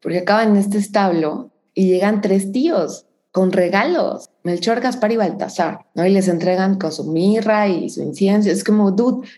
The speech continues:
no mames, necesito pañales, güey,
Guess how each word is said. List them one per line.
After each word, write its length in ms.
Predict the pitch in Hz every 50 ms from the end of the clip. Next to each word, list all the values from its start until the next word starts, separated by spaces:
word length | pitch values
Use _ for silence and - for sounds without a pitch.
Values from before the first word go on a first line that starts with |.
| _
no 160 | - 208 233 240
mames, 460 | 240 240 233 262 311 285 202 175 165
necesito 480 | 175 175 190 196 196 190 269 269 269
pañales, 720 | 269 170 175 185 196 208 226 233 247 247 254 240 202 196
güey, 420 | 190 202 202 202 208 202 202 202